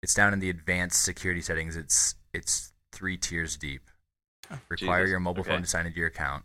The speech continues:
Speaker 1: and you can do it. And it looks like, um, doesn't look like they have a dedicated app, but what I assume is that you get texted a key,
Speaker 2: Or
Speaker 1: like most
Speaker 3: Yeah,
Speaker 1: two-factor.
Speaker 3: and that's how most people do
Speaker 2: it
Speaker 3: it.
Speaker 2: could
Speaker 1: Yeah,
Speaker 2: be,
Speaker 1: exactly.
Speaker 2: it could be very similar to the way, um, Facebook handles its two-factor, is that it has within the Facebook app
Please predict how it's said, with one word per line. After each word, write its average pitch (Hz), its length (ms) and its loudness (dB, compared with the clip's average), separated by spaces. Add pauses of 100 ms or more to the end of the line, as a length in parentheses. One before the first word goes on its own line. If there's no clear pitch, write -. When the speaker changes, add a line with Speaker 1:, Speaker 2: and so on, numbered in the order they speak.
(140)
Speaker 1:
and 80 140 -10
you 78 80 -8
can 76 140 -12
do 78 180 -4
it. 73 60 -2
And 67 80 -8
it 71 120 -8
looks - 240 -4
like, - 460 -4
um, 73 320 -10 (220)
doesn't 113 200 0
look 139 120 -2
like 127 120 0
they 120 100 4
have 101 140 4
a 87 40 -6
dedicated 87 420 -2
app, 87 280 2
but 80 160 -6
what 82 100 -4
I 80 60 2
assume 80 300 -2
is 78 100 -4
that 71 100 -8
you 76 80 -10
get 76 120 -6
texted - 360 -8
a 71 40 -8
key, 71 280 -10 (360)
Speaker 2:
Or 95 260 0
Speaker 1:
like - 160 -8
most - 140 -6
Speaker 3:
Yeah, 82 120 4
Speaker 1:
two-factor. 87 160 -2
Speaker 3:
and 120 100 2
that's 139 120 6
how 120 120 4
most 98 160 -2
people 92 180 -6
do - 140 0
Speaker 2:
it - 40 0
Speaker 3:
it. - 40 0
Speaker 2:
could 143 100 2
Speaker 1:
Yeah, 80 100 -2
Speaker 2:
be, 73 60 0
Speaker 1:
exactly. 71 460 -4
Speaker 2:
it 120 80 -4
could 127 140 0
be 117 100 0
very 95 180 2
similar 95 320 -2
to 98 60 -6
the 95 120 -2
way, 95 340 -2
um, 87 520 -4 (680)
Facebook 104 340 -2
handles 90 280 -4
its - 300 -4 (100)
two-factor, 82 720 -4 (600)
is 87 160 -4
that 87 120 -2
it - 120 -4
has 90 340 -4
within 98 320 -2
the 85 60 -4
Facebook 87 520 -6
app 90 360 -2